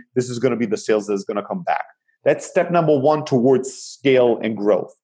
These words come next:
Once you get to that step number one, now the next question that you have to ask yourself is, "Hmm, if I could hire thousands of people and told them to do the exact same thing I'm doing,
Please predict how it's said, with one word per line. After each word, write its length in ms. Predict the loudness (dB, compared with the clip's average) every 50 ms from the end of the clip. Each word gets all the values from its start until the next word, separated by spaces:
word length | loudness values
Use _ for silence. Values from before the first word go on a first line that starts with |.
| _ _ _ _ _ _
Once 240 | -2 -2 0 0 -2 -2
you 40 | 0
get 280 | 0 0 0 -2 0 0
to 80 | 0
that 240 | 2 2 2 0 0
step 260 | -2 -2 -2 -2 0
number 220 | 0 0 0 0 2
one, 260 | 2 2 2 2 2
now 160 | 2 2 2
the 120 | 2 0
next 300 | 0 -2 -4 -6 -10 -6
question 440 | 0 0 0 2 0 -2 -6 -2 0
that 160 | -2 0 2
you 60 | 2 0
have 100 | 2 2
to 120 | 0 0
ask 240 | 0 0 -2 -4 -6
yourself 340 | -4 0 0 0 0 2 2
is, 240 | 0 0 0 -4 _ _ _ _ _ _ -2
"Hmm, 200 | 0 2 2 2 0 -6 -12 -18 _ _ _ _ _ _ _ -4
if 100 | -4 -4 -4 -8 -4
I 180 | -2 -2 -2
could 440 | -2 -2 2 4 4 4 4 2 -2 -12 -16 _ _ _ -8
hire 600 | -2 0 2 4 4 4 4 4 2 2 -2 0 2
thousands 500 | 4 4 4 4 4 2 0 0 -2 -2
of 160 | -4 -4 -2
people 320 | -2 -2 -2 0 0 0
and 160 | 0 -2 -2 -4
told 280 | 0 2 2 2 2
them 120 | 0 -4 -4
to 120 | -4 -4
do 160 | -2 -2 0
the 120 | 2 2 2
exact 460 | 2 0 -2 -2 0 0 0 -2 -4
same 260 | -4 -2 -2 -2 -2
thing 240 | -2 -2 -4 -4 -4 -4 -2
I'm 340 | 0 0 0 0 -2 -2 -2
doing, 400 | 0 -2 -2 -2 -4 -8 -10